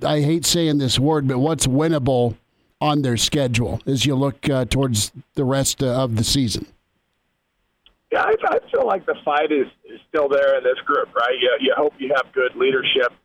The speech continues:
Speaker 2: uh, you know, with, with Walker and, and Griesel being, you know,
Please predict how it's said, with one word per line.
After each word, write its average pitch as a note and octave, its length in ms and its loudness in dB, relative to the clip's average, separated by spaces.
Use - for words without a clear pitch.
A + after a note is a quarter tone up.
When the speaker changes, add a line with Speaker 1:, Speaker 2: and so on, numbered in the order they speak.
Speaker 2:
uh, G#2 400 2
you C3+ 100 -2
know, B2 80 2
with, A#2+ 180 -2
with A#2 180 -2
Walker C3 540 0
and, A2 140 -8
and B2+ 160 -2
Griesel C3+ 460 -2
being, B2 380 0
you C3+ 80 0
know, A2 100 2